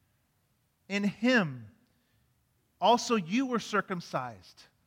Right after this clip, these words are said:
with a circumcision made without hands by putting off the body of flesh by the circumcision of Christ. Having been buried with him in baptism,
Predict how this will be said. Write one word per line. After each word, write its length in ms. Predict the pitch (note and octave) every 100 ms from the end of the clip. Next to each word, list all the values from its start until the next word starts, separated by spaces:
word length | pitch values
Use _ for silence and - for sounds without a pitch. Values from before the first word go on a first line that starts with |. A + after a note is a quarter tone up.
| _ _ _
with 120 | F3+
a 60 | F#3
circumcision 760 | - G#3+ A3 G3 A3 F#3+ G3
made 380 | G3 G#3 G3+ G3+ - -
without 360 | F3+ F#3+ F#3+
hands 680 | - G3 G#3 A3+ A#3+ A#3 - _ _ _ _ _ _ _ _ _ _ _ -
by 80 | D#3
putting 320 | - G#3+ F#3
off 260 | F3 F3
the 60 | E3
body 320 | E3+ E3 D#3
of 100 | C#3+
flesh 520 | - - F3+ D#3 -
by 100 | -
the 80 | C#3+
circumcision 840 | - F3+ - D3+ - D3+ B2+ C3+ A#2+ _ _
of 100 | -
Christ. 760 | - - D3+ B2+ G2+ - - - _ _ _ _ _ _ -
Having 280 | F#3 G3
been 220 | F#3 E3+ C#3+
buried 360 | G3 G#3+ A3+ G3+
with 140 | F#3+
him 180 | G3 G3
in 60 |
baptism, 760 | F#3 F#3 F#3 - F3 C3+ C3+